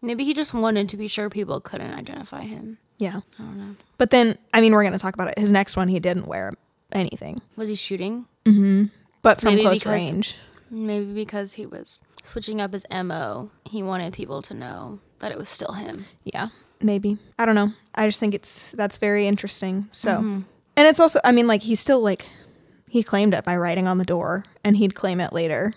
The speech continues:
Speaker 2: in,
Speaker 1: Mm-hmm.
Speaker 2: like, pa-, like, letters and stuff. I don't know. It's just like, you're gonna
Speaker 1: Weird.
Speaker 2: claim it anyway.
Speaker 1: Yeah.
Speaker 2: But
Speaker 1: Maybe he
Speaker 2: so.
Speaker 1: thought it would create another level of fear for them if they
Speaker 2: Yeah.
Speaker 1: had heard about it before.
Speaker 2: Probably.
Speaker 1: But still.
Speaker 2: It's just very interesting.
Speaker 1: Mm-hmm.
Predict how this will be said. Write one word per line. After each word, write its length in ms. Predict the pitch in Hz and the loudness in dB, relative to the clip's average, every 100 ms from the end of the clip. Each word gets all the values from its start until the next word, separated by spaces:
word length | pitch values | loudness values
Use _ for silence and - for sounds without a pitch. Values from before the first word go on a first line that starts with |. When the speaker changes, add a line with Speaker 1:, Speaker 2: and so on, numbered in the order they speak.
| _ | _
Speaker 2:
in, 180 | 233 233 | -12 -2
Speaker 1:
Mm-hmm. 160 | 214 190 | 2 2
Speaker 2:
like, 260 | - - | 0 -8
pa-, 160 | - - - - | -8 -8 -10 -4
like, 220 | 226 190 | -4 -2
letters 320 | 180 190 196 | -2 -2 0
and 100 | 202 | 0
stuff. 180 | - 196 - | -2 -4 4
I 80 | 240 | 6
don't 100 | 208 | 6
know. 200 | 185 180 | 4 0
It's 160 | - - | -4 -6
just 160 | - | -2
like, 120 | 185 - - | -4 -4 -2
you're 140 | 214 | 2
gonna 120 | 247 233 | 4 2
Speaker 1:
Weird. 60 | |
Speaker 2:
claim 200 | 202 180 | 2 -2
it 80 | 180 | 0
anyway. 560 | - 190 - 147 208 247 _ | 0 0 0 -2 -2 -4 _
Speaker 1:
Yeah. 340 | 247 240 226 220 - | -12 -10 -10 -6 -2
Speaker 2:
But 300 | 196 104 - _ | 0 -2 -8 _
Speaker 1:
Maybe 300 | 262 254 277 | 0 2 4
he 80 | 294 | 2
Speaker 2:
so. 80 | 294 | 2
Speaker 1:
thought 220 | 233 226 | 2 2
it 60 | 220 | 2
would 200 | 233 202 _ - | -2 -4 _ -10
create 300 | - 233 220 | -2 0 2
another 240 | 214 208 | 2 2
level 340 | 208 185 185 | 0 -2 -6
of 80 | 185 | -6
fear 420 | - - 202 214 | -8 -6 -2 0
for 200 | 247 247 | -2 -6
them 420 | 247 247 254 254 - - | -4 -4 -4 -8 -14 -10
if 140 | 226 - | -6 0
they 100 | 208 | 2
Speaker 2:
Yeah. 140 | 185 | 2
Speaker 1:
had 60 | 196 | 0
heard 180 | 175 196 | -2 -2
about 220 | 214 220 | -2 -2
it 100 | 220 | -6
before. 580 | 220 - 233 233 226 233 _ - - | -12 -12 -10 -8 -10 -14 _ -16 0
Speaker 2:
Probably. 560 | 240 208 190 - - 202 _ _ - | 4 4 4 -2 -10 -12 _ _ -18
Speaker 1:
But 220 | - - 294 _ _ | -16 -14 -18 _ _
still. 260 | - - 196 | -16 -4 0
Speaker 2:
It's 100 | 226 | 2
just 160 | 240 - | 0 0
very 260 | 196 - | -2 -2
interesting. 640 | - 208 196 - 196 - 233 | -6 -6 -6 -8 -8 -10 -10
Speaker 1:
Mm-hmm. 480 | 214 214 214 202 | -8 -6 -6 -6